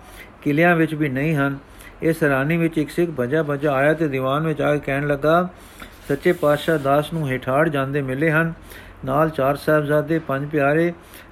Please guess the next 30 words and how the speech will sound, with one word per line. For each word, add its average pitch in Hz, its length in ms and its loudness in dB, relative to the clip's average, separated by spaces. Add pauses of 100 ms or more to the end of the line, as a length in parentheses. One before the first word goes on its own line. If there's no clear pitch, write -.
ਦਸ 156 220 0
ਪੰਦਰਾਂ 147 360 -2
ਅਸਵਾਰ 131 360 0
ਸੇ। 170 280 0 (420)
ਆਪ 147 180 0
ਸਿਰਪਟ 170 540 0
ਘੋੜੇ 139 260 2
'ਚ 165 60 -10
ਸੱਟੀ 151 320 0
ਜਾਂਦੇ 139 360 0
ਸੇ। 160 240 -2 (580)
ਦਾਸ 147 260 2
ਨੂੰ 160 140 0
ਆਗਿਆ 139 260 2
ਕਰ 143 220 0
ਗਏ 156 180 2
ਹਨ, 160 220 0 (140)
ਜਿਸ 139 280 -2
ਚੋਂ 156 100 2
ਸੰਗਤ 147 340 -2
ਨੂੰ 165 160 -4
ਖਬਰ 135 260 0
ਕਰ 147 220 -2
ਦਿਓ 175 320 2 (480)
ਕਿ 151 140 4
ਅੱਜ 156 80 2
ਸੱਤਵੀਂ 156 440 0
ਸੂਰਜ 160 340 0
ਦੀ 170 220 4
ਹੈ, 160 240 2